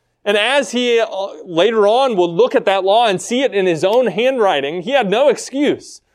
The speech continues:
He had written every single word. He knew exactly what it said.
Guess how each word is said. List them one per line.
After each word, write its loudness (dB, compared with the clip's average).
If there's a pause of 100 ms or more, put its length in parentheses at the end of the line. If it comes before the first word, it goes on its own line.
(320)
He -4
had 2
written 0
every 0
single 0
word. -2
He -8
knew -2
exactly -6 (320)
what -6
it -14
said. -20